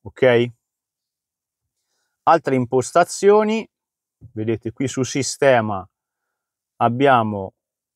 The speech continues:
qualche piccola impostazione, niente di che.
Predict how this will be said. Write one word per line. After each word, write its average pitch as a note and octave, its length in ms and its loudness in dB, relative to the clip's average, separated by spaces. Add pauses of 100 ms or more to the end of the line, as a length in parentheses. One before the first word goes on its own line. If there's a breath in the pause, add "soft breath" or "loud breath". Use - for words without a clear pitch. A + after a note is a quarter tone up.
(600)
qualche D#3+ 480 2
piccola A2+ 580 -4
impostazione, A2+ 1200 -6
niente A#2 520 -4
di G#2+ 140 -6
che. G#2+ 400 -6